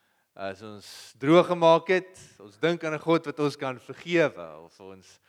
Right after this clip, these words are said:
as ons iets nodig het, God wat deurbraak kan gee, God wat kan genees. Ons, daar's, daar's beelde, daar's, daar's aspekte van God wat na ons toe kom wanneer ons dink aan God. En, eh,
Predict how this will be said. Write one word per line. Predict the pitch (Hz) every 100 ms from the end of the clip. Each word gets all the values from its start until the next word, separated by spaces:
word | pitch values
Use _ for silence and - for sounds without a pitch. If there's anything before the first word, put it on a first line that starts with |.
| _ _
as | 123
ons | 131
iets | 117
nodig | 156 180 185 185 175
het, | 185 185 - _ _ _ _ _
God | _ 156 151
wat | 147 127
deurbraak | 160 165 151 156 139 -
kan | 120
gee, | _ 120 101 95
God | - 143
wat | - _
kan | 160
genees. | 143 160 156 156 139 -
Ons, | 117 139 151
daar's, | 143 151 147
daar's | 160 151
beelde, | 127 156 165 208 196 156
daar's, | 139 135 - - _ _ _
daar's | 135 131 -
aspekte | 208 - - 196 202 185
van | 185
God | 151 - 165 -
wat | 131 120
na | 127 123 123
ons | 117 127
toe | - _
kom | 160 151
wanneer | 131 123 117
ons | 113 110 - - _
dink | 123 120 120
aan | 101 104
God. | _ 95 - _ _ _ _ _ _ _ _ _ _ _ _ _ _ - _
En, | 123 113
eh, | 120 117